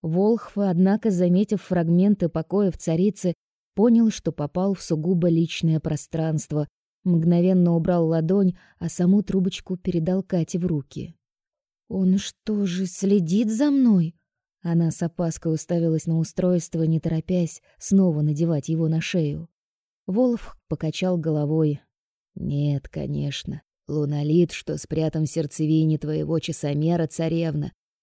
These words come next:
просто фиксирует твою память.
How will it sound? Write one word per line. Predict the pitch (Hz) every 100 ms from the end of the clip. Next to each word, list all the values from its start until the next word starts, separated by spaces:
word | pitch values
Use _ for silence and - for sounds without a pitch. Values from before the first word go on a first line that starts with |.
| -
просто | - 156 - 160
фиксирует | - 147 - 160 156 151 147
твою | - 147 147 139
память. | - - 143 - - -